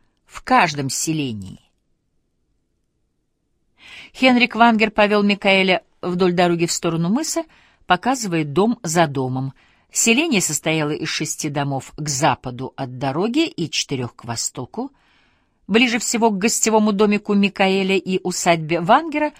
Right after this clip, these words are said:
располагался дом, принадлежавший брату Хенрика Вангера, Харальду. Это было четырёхугольное двухэтажное каменное здание, на первый взгляд казавшееся необитаемым.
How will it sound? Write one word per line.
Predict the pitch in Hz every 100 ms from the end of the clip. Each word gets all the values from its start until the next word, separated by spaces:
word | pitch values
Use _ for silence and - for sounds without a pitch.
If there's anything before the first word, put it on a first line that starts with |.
| _ _ _
располагался | - - - 233 247 359 - 214
дом, | 247 370
принадлежавший | 349 277 233 202 208 262 320 - 214
брату | 185 208 185 -
Хенрика | 160 - 151 143 139 - 139
Вангера, | 135 131 123 127 139 _ _ _ _ _ _
Харальду. | - 165 131 117 113 - 143 _ _ _ _ _ _ - _ _ - - - -
Это | 339 349
было | 277 320 302 285 - _ _ _ _ _
четырёхугольное | - 277 277 294 254 269 247
двухэтажное | 226 233 247 233 220 226 226
каменное | 226 202 202 202 202
здание, | 185 135 117 123 123 - _ _ _ _ _ _ -
на | 220
первый | 226 370 233
взгляд | 170 160 151
казавшееся | 185 190 233 - 139 -
необитаемым. | 151 180 139 - 117 107 117